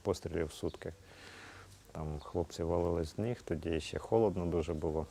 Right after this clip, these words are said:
Ну, тобто роботи було багато, але вона була плідна. От, у нас гармати Д двадцять, тобто там гаубиця хороша.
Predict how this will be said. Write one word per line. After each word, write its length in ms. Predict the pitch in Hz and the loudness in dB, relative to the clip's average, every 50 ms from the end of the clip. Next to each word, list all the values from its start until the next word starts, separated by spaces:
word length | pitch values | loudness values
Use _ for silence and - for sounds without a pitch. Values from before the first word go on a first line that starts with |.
| - - - - - - - - - - - - - - - - - - - | -8 -16 -20 -20 -18 -18 -18 -18 -18 -20 -20 -20 -20 -20 -6 -6 -6 -4 -4
Ну, 160 | 104 95 90 82 82 | -4 -4 -4 -4 -4
тобто 340 | 82 - - - - - - | -6 -8 -8 -8 -8 -4 -2
роботи 340 | 95 92 90 95 90 - 95 | 0 4 6 4 4 4 2
було 240 | 87 90 87 90 87 | 2 4 4 4 4
багато, 460 | 90 101 101 117 143 147 - - - | 4 6 8 10 8 8 8 6 4
але 400 | 87 85 92 104 107 104 104 98 | 6 8 8 8 8 8 8 6
вона 260 | 90 85 85 85 85 | 6 4 2 2 2
була 240 | 82 82 85 82 82 | 4 4 6 6 4
плідна. 400 | 82 - - 80 78 78 80 82 - - - - - - - - - - - - - - - - - - - - - | 4 2 0 0 0 0 -4 -6 -6 -10 -14 -18 -20 -18 -18 -16 -16 -16 -14 -14 -14 -14 -16 -16 -18 -18 -14 -12 -10
От, 340 | - 82 80 78 78 - - | -8 -8 -8 -8 -8 -4 0
у 60 | 92 | 2
нас 200 | 90 85 80 85 | 2 2 4 4
гармати 400 | 87 87 87 90 85 - - 90 | 4 4 6 4 4 4 2 0
Д 120 | 87 87 | 2 2
двадцять, 460 | 90 101 110 113 107 - - - - - | 2 6 6 4 4 4 0 -4 -4 -4
тобто 200 | - - - - - | -8 -14 -14 -12 -8
там 140 | 87 82 80 | -6 -4 2
гаубиця 480 | 80 87 90 87 85 82 - - - | 4 6 6 6 4 0 -2 -4 -6
хороша. 440 | - - 95 92 98 101 - - - | -2 0 2 2 2 0 -2 -6 -10